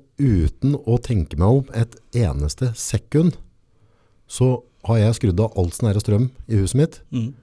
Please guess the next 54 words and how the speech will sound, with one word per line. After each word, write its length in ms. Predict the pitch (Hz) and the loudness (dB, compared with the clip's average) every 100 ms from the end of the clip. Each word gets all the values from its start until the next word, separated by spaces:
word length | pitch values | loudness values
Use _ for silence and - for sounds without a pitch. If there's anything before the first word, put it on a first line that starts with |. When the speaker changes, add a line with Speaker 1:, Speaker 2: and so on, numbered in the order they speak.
| _ - | _ -6
Speaker 1:
Har 160 | - 104 | 0 0
det 80 | 113 | 2
kaldt 220 | 123 - | 0 0
denne 160 | 120 107 | 0 0
uka 200 | - 104 | 0 0
her 80 | 101 | 2
alene, 260 | 110 90 139 | 2 2 0
og 80 | 117 | 2
jeg 120 | 110 | 0
fyrer 240 | - 98 82 | 2 0 2
med 160 | 107 | 2
ved, 160 | 117 165 - _ - | 4 2 -2 _ -10
Speaker 2:
Mm. 200 | 110 123 - | -10 -10 -8
Speaker 1:
og 60 | 104 | -4
så 100 | 120 | -2
deler 520 | 117 107 117 82 73 | -2 2 4 4 2
jeg 300 | 101 131 - | 2 2 2
av 100 | 120 | 2
det 100 | 104 101 | 4 4
jeg 120 | 107 | 4
har 200 | 131 165 - _ - | 4 2 -2 _ -10
Speaker 2:
Mm. 120 | 104 - | -10 -4
Speaker 1:
med 220 | 107 120 - | 0 0 0
ekskona 680 | 95 - - - 117 120 131 | -8 -6 -12 -6 0 2 4
mi, 100 | 175 | 2
og 200 | 170 113 | 0 -4
Speaker 2:
Mm. 140 | 110 117 | 2 4
Speaker 1:
alle 220 | 120 135 | 4 4
har 220 | 113 113 | 2 2
kanskje 200 | 113 104 | 2 2
en 160 | 113 175 | 2 2
eks, 240 | - - - 107 | -2 -12 -12 -10
Speaker 2:
Mm. 140 | 104 - - - | -10 -14 -16 0
Speaker 1:
men 320 | 120 135 131 107 | 4 4 0 -2
dette 260 | 104 123 | 0 0
har 260 | 113 104 113 | 2 2 4
noe 140 | 104 | 4
med 160 | 95 117 | 2 2
menneskelig 560 | 117 92 76 - 117 | 2 2 -2 -2 0
verdighet 460 | 113 95 73 78 80 | 2 0 0 -2 0
å 80 | 104 110 | 2 4
gjøre, 140 | 165 165 | 2 0
Speaker 2:
Mm. 140 | 110 - _ _ | -8 -10 _ _
Speaker 1:
og 80 | 110 | 0
hun 160 | 98 110 | 2 0
skal 320 | - 82 98 - | 0 -2 0 -4
ikke 180 | 117 104 | -4 -2
sitte 140 | - | 0
her 80 | 98 | 0
og 60 | |
fryse. 300 | 98 85 101 - - | 0 0 0 -2 -6
Speaker 2:
Nei, 240 | 110 104 | -10 -8
nei. 80 | 107 - | -8 -2
Speaker 1:
Nei. 200 | 78 | -2